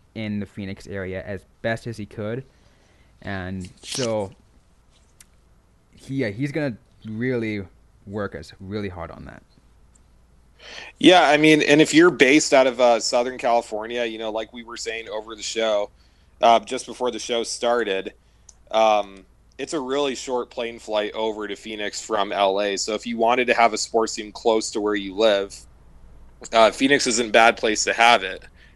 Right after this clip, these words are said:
Speaker 2: Um, so, yeah, I mean, it doesn't make much sense that they would move to Houston now 'cause Gary Bettman has supported keeping the team in the Phoenix area for such a long time. Um, and I have a really hard time imagining that,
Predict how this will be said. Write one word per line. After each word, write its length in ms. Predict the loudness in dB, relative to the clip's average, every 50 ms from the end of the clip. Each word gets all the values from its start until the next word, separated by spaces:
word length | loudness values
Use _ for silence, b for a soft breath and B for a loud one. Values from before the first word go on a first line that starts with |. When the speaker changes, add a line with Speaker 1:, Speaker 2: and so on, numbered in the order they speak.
| b b b -20 -20 -12 -4
Speaker 2:
Um, 460 | 0 2 4 4 4 2 -2 -8 -16
so, 320 | -14 -8 -6 -4 -4 -4
yeah, 320 | -4 -4 -2 -2 -2 0 -2
I 60 | -2
mean, 280 | -4 -6 -10 -12 -14 -16 b b b b b b
it 140 | -6 0
doesn't 300 | 2 2 2 2 0 -6
make 200 | -6 -6 -6 -6
much 160 | -6 -6 -6 -6
sense 320 | -8 -10 -12 -10 -10 -12
that 120 | -14 -10
they 100 | -10 -10
would 100 | -10 -10
move 220 | -10 -8 -8 -8 -8
to 80 | -8 -12
Houston 460 | -10 -8 -10 -8 -8 -8 -8 -8 -4
now 180 | -2 0 0 0
'cause 220 | 0 -4 -10 -6
Gary 280 | -2 0 2 4 4 4
Bettman 400 | 6 6 4 4 4 -2 -8 -6
has 180 | -6 -6 -6 -6
supported 520 | -10 -12 -8 -6 -4 -4 -4 -4 -8 -12
keeping 380 | -12 -14 -14 -12 -12 -12 -12 -12
the 80 | -12
team 260 | -12 -10 -10 -12 -12
in 60 | -12 -12
the 80 | -14
Phoenix 400 | -12 -10 -8 -6 -6 -4 -4 -4
area 340 | -2 -2 0 4 4 4 4
for 160 | 4 0 -6
such 360 | -6 -2 2 2 2 2 2
a 40 | 0
long 280 | 2 2 2 2 0 -2
time. 420 | -2 -2 0 0 0 -2 -4 -6 _ b b b b b b b b b
Um, 440 | 4 6 8 8 6 4 2 -4 -10
and 100 | -4 0
I 100 | 2 2
have 100 | 2 2
a 40 | 0
really 260 | -2 0 0 0 0
hard 220 | 0 -2 -4 -4 -4
time 200 | -6 -8 -8 -8
imagining 640 | -8 -6 -4 -4 -4 -6 -8 -12 -14 -14 -12 -6 -4
that, 340 | -2 0 0 -2 -4 -6